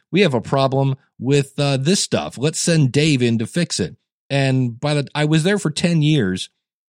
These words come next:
and they gave me four different jobs, and they were all great, and they all helped shape me. And finally, getting to the question of the month is, he would do a yearly review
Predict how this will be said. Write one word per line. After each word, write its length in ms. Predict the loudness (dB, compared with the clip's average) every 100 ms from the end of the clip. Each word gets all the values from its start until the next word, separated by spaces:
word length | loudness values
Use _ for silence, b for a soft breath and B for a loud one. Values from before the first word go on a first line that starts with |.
| _ -10
and 600 | -2 0 0 0 -2 -4 _ _ _ _
they 140 | -2 -2
gave 280 | 2 0
me 120 | 0 -2
four 240 | -2 -2
different 280 | -2 -4 -4
jobs, 300 | -2 -2 -4
and 100 | -2
they 60 |
were 140 | -2 -2
all 240 | 0 0
great, 320 | 0 -2 -4
and 100 | -4
they 60 | -4
all 140 | -2
helped 220 | -2 -6 -4
shape 280 | -4 -2
me. 240 | -2 -2 -4 b b b b -6
And 540 | -2 2 2 2 2 -2 _ _
finally, 340 | -4 -2 -2 -2
getting 260 | -2 -4
to 80 | -4
the 80 | -6
question 360 | -4 -6 -4 -6
of 40 |
the 60 | -4
month 300 | -2 -2 -6 _ _ _ _ _ _ _ _ _ _ -4
is, 560 | 0 0 0 0 -2 -8 _ _ _ _ _ _ _ _ _ _ _
he 240 | 2 4
would 220 | 4 2 2
do 260 | 2 2 0
a 60 |
yearly 800 | -2 0 0 2 2 0 0 -4 -8 _ _ _ _ _ _ _ _ _ _ _ _
review 880 | 2 4 4 2 4 4 2 -2 -6